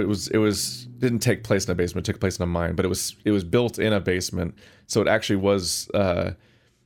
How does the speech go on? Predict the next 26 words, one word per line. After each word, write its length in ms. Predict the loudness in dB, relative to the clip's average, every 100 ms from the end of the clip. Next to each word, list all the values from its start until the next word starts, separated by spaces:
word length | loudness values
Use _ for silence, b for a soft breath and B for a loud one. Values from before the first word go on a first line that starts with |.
| _
protected 440 | -6 0 2 2 0
from 260 | -2 2
light 200 | 0 0
pollution 440 | -2 -2 0 0 2
and 320 | 2 0 -2
starlight 460 | 0 2 2 2 0
or 60 |
anything 180 | 0 0
like 160 | -2 0
that. 300 | 0 0 -2
So 100 | -4
it 80 | -4
just 160 | -6
was 360 | -2 0 0 -4
pitch 340 | -2 -4 -4 -4
black 280 | -2 0
in 80 | -2
there, 140 | 0 -2
except 260 | -2 -6 -4
for 60 |
when 100 | -4
they 100 | -2
felt 200 | -2 0
like 140 | 0 0
having 260 | -2 -2 -2
light. 360 | -2 -2 -4